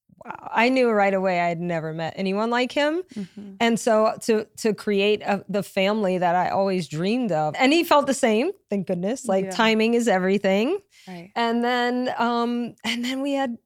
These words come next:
Speaker 1: had the girls. And, you know, it was not the right time. He had just started his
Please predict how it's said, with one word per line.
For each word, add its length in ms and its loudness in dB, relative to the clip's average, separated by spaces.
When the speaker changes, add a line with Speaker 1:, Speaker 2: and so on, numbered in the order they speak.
Speaker 1:
had 320 -2
the 60 -2
girls. 600 2
And, 320 0
you 100 0
know, 260 4
it 140 4
was 380 0
not 300 0
the 80 2
right 240 4
time. 280 0
He 120 2
had 200 0
just 360 -2
started 640 0
his 440 -6